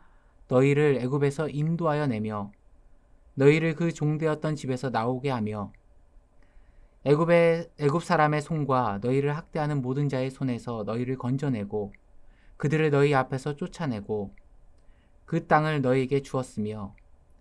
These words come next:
내가 또 너희에게 이르기를 나는 너희의 하나님 여호와이니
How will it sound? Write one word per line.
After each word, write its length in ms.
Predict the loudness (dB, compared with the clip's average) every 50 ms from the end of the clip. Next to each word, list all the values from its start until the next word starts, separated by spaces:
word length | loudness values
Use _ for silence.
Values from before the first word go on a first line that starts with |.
| -20 -20 -20 -20 -20 -20 -20 -14 -4
내가 240 | -2 2 2 4 4
또 100 | 4 4
너희에게 400 | 6 6 6 4 4 2 0 0
이르기를 760 | 0 2 0 0 0 2 2 4 4 4 2 0 -2 -2 -2 -2
나는 320 | 0 0 0 2 2 2
너희의 320 | 2 2 2 2 2 0
하나님 480 | 0 0 0 0 0 0 2 2 2 2
여호와이니 760 | 2 2 2 2 2 0 0 0 0 -2 -2 -4 -6 -6 -10